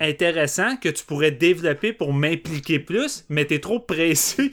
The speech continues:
Speaker 2: <laughs> d'amener des séquences d'action plus
Speaker 1: Ouais.
Speaker 2: ou moins remarquables, puis là, après ça, ben, tout est oubliable.
Speaker 1: Mais c'est un,
Speaker 2: C'est
Speaker 1: c'est un
Speaker 2: dommage.
Speaker 1: film américain, anyway, man. La communauté, là, c'est pas bon. C'est la famille, l'important. <laughs>
Speaker 2: La communauté, ça n'apporte que le désastre.
Speaker 1: Non, c'est ça.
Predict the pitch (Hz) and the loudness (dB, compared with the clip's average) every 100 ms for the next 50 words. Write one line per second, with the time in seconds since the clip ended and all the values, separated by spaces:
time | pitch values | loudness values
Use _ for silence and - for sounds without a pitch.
0 | - - 147 156 170 190 156 143 156 147 | -6 -4 0 0 0 -2 0 0 0 2
1 | 180 196 - 151 143 - 180 196 175 156 | 0 0 -2 -2 -2 -2 -2 -2 -2 -4
2 | 156 156 180 165 151 147 - 175 208 214 | -2 0 0 2 2 0 0 0 0 -2
3 | - 151 139 165 156 147 143 185 135 120 | -8 -6 0 0 2 -2 -2 0 0 -2
4 | - - 175 165 143 143 131 131 117 95 | -6 -4 -4 -2 -4 -4 -4 -2 -2 0
5 | 113 123 127 123 107 151 139 113 107 98 | 0 0 0 0 2 2 4 4 2 0
6 | 95 120 113 101 107 110 104 101 101 95 | 0 0 0 2 2 2 2 2 2 2
7 | 110 113 117 113 87 120 117 104 - 104 | 0 2 2 2 2 2 4 2 0 0
8 | 110 101 95 90 85 - 104 101 85 73 | 2 0 -2 -2 -2 0 0 0 -4 -8
9 | 73 73 - 98 - 135 - 196 139 196 | -8 -8 -6 -6 0 2 4 4 4 2
10 | 147 202 - - 180 - - 226 - 285 | 2 2 2 0 -4 -2 0 0 0 -2
11 | 277 311 285 - 277 202 202 180 - 226 | 0 0 0 2 2 2 2 2 0 -2
12 | - 233 190 170 170 175 156 - - 147 | 0 2 4 4 2 0 -2 -4 -2 0
13 | 113 107 - 90 - | 2 2 2 0 2